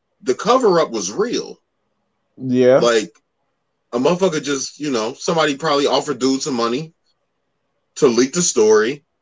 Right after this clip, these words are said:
Speaker 1: and Rocky wasn't paying him enough. You wanna know a nigga loyalty? Put money or a woman in between him and his homeboy.
Speaker 2: Yeah,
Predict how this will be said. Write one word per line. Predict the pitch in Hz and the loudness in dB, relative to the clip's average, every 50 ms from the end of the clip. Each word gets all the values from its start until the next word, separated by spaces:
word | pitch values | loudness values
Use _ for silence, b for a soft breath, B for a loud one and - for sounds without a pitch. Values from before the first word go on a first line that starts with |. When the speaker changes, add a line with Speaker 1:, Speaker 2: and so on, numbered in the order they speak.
| _ - | _ -4
Speaker 1:
and | 110 113 113 110 107 110 104 104 104 - - _ _ _ _ _ _ _ _ _ _ _ _ _ _ _ _ _ _ _ _ _ _ _ _ _ - | -2 -2 0 0 0 -2 -4 -6 -10 -14 -20 _ _ _ _ _ _ _ _ _ _ _ _ _ _ _ _ _ _ _ _ _ _ _ _ _ -14
Rocky | 92 95 113 123 127 139 139 | -8 -4 -4 -4 -4 -4 -4
wasn't | 139 151 147 139 | -2 -2 -2 -2
paying | 147 165 160 151 143 135 | 0 0 0 0 -2 -2
him | 113 107 | -4 -4
enough. | 98 95 85 76 67 - - _ _ _ _ _ _ _ _ _ _ _ _ _ _ _ _ _ _ _ _ _ _ _ _ _ _ _ _ _ _ _ _ _ _ _ _ _ | -6 -6 -6 -8 -10 -14 -20 _ _ _ _ _ _ _ _ _ _ _ _ _ _ _ _ _ _ _ _ _ _ _ _ _ _ _ _ _ _ _ _ _ _ _ _ _
You | 87 104 135 | -8 -4 0
wanna | 151 156 156 156 | 2 2 2 4
know | 160 160 165 160 | 4 6 6 6
a | 160 | 4
nigga | 165 165 156 160 | 2 2 2 2
loyalty? | 151 160 165 175 175 175 175 - 190 180 175 175 | 2 4 4 4 4 2 2 0 -2 -2 -2 -2
Put | - - 175 165 120 | -4 -2 -2 -2 -2
money | 107 120 143 156 165 170 170 151 139 - | 0 0 0 0 0 -2 -4 -6 -6 -4
or | - 135 127 117 | -2 2 4 2
a | 104 | 2
woman | 104 117 139 147 127 98 85 71 - _ _ _ - | 2 -2 -4 -4 -4 -4 -6 -10 -12 _ _ _ -12
in | 117 117 | -10 -8
between | 117 113 - - 131 120 110 104 | -8 -8 -8 -6 -6 -6 -6 -6
him | 113 123 120 117 | -6 -8 -6 -6
and | 117 | -4
his | 113 110 | -6 -6
homeboy. | 120 113 107 107 98 87 80 69 69 64 - _ _ _ _ _ _ _ _ _ _ _ _ _ _ _ _ _ _ _ _ _ _ _ _ _ _ _ - _ _ _ - | -6 -6 -6 -6 -6 -6 -8 -8 -10 -12 -18 _ _ _ _ _ _ _ _ _ _ _ _ _ _ _ _ _ _ _ _ _ _ _ _ _ _ _ -20 _ _ _ -10
Speaker 2:
Yeah, | 113 139 156 165 147 110 98 - - | -4 0 4 4 4 4 2 0 -8